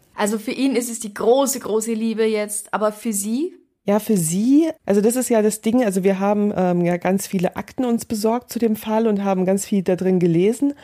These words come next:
Speaker 2: Und da, ich, ich habe auch mit Freundinnen von Konstantina gesprochen, die sie noch kennen. Und sie war wohl auch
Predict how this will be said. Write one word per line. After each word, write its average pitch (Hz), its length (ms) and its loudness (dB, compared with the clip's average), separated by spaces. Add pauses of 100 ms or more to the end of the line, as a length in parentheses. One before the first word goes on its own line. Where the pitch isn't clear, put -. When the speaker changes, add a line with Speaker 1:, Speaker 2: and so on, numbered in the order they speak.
(360)
Speaker 2:
Und 190 140 2
da, 190 140 2
ich, 180 180 -6
ich - 100 -4
habe 196 160 -2
auch 196 80 0
mit 185 180 0
Freundinnen 240 640 2
von 214 380 -2
Konstantina 220 640 -2
gesprochen, 214 440 -4
die 196 80 2
sie 180 120 0
noch 180 180 0
kennen. 233 340 0
Und 214 140 0
sie 220 140 -4
war 226 180 2
wohl 202 120 0
auch 254 360 -2